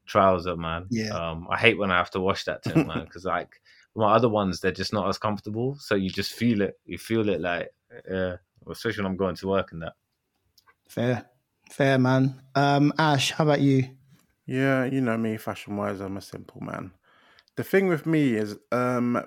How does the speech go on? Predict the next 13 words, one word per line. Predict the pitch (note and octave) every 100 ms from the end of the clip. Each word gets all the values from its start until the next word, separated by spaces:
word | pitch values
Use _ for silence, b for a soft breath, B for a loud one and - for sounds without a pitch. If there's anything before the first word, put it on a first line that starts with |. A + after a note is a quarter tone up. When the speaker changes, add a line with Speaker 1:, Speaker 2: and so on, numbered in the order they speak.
| A#2+
Speaker 3:
before, | A#2 - - F3+ A2 B2+ G#3 E3+ _ _ -
I |
never | B2 C3+
used | C3 B2+ -
to |
like | G#2+ G#2+ -
wearing | G2+ G#2+ G2+ G2 G2
wider-legged | G2 G2+ G2+ G2+ G2+ G2+ F#2+ - - _
trousers | - G#2 F#2+ F#2
and | F#2+
stuff | - - - -
because | - G2 G2 -
my | - G2 G2+ G#2